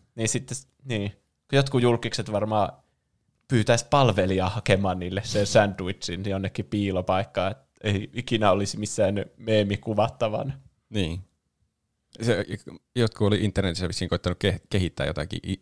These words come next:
Speaker 2: Keanun piristämiskampanjoita siitä, kun oli ollut sad Keanu-meemi olemassa.
Speaker 1: Hmm.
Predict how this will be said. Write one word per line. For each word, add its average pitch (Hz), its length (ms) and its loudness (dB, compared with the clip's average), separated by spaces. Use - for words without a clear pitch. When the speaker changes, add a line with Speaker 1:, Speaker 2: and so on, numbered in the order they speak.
Speaker 2:
Keanun 80 340 -2
piristämiskampanjoita - 1160 -6
siitä, 101 220 -10
kun - 100 -16
oli 69 160 -8
ollut - 200 -8
sad - 260 -4
Keanu-meemi 82 540 -4
olemassa. 85 400 -6
Speaker 1:
Hmm. 117 120 -6